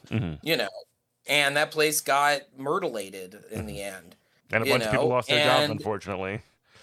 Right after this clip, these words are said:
Speaker 2: Right, and Jewish Currents is still around. I'm not saying that to boast. I'm saying to say that the nonprofit model, I think, ultimately is going to be more sustainable.
Speaker 1: Mm-hmm.
Speaker 2: We can't put out the volume of content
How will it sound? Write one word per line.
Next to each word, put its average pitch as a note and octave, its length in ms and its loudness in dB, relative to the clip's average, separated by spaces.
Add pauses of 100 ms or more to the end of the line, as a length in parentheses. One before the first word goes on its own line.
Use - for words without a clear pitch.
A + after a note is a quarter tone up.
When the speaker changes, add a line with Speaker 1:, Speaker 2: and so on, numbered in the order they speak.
(160)
Speaker 2:
Right, B3+ 360 4
and F#3 140 2
Jewish A3+ 240 0
Currents B3 300 4
is A3+ 80 -2
still A#3+ 180 6
around. A#3 320 6
I'm D#3+ 80 4
not A3 220 2
saying G#3+ 180 -2
that F#3+ 180 -2
to E3 60 -10
boast. D#3+ 480 2
I'm D#3 140 -4
saying E3 300 -4
to D3 100 -12
say D#3+ 480 -2 (420)
that E3 300 0 (140)
the E3+ 120 -6
nonprofit F3+ 720 -2
model, C3 560 -2
I C3+ 140 0
think, A#3+ 580 -8
ultimately F#3 460 0
is C3+ 80 -8
going C#3+ 160 -2
to C#3 80 -12
be C3+ 80 -8
more C#3+ 260 -2
sustainable. D3+ 840 -6
Speaker 1:
Mm-hmm. A2 260 2
Speaker 2:
We G3 160 -4
can't A3+ 220 0 (180)
put G#3 80 -2
out F3+ 240 4
the C#3+ 100 -6
volume D3 460 0
of C3+ 140 -8
content G3+ 720 -10